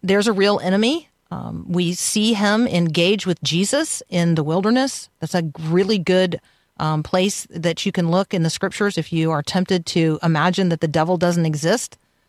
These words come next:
then, you know, who was Jesus talking to, um, and what was he doing,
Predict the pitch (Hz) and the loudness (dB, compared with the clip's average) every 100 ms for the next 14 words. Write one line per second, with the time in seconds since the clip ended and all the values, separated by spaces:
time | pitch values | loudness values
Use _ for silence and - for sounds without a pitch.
0 | _ 185 170 165 - _ - 170 151 208 | _ 0 2 0 -8 _ -2 -2 0 2
1 | 202 156 180 170 170 156 160 202 233 254 | 2 0 -2 -2 -2 -2 0 0 0 0
2 | - _ _ _ _ - 165 160 165 165 | -4 _ _ _ _ -2 2 2 2 0
3 | 165 175 175 170 165 165 214 269 | 0 -2 -2 0 0 2 0 -2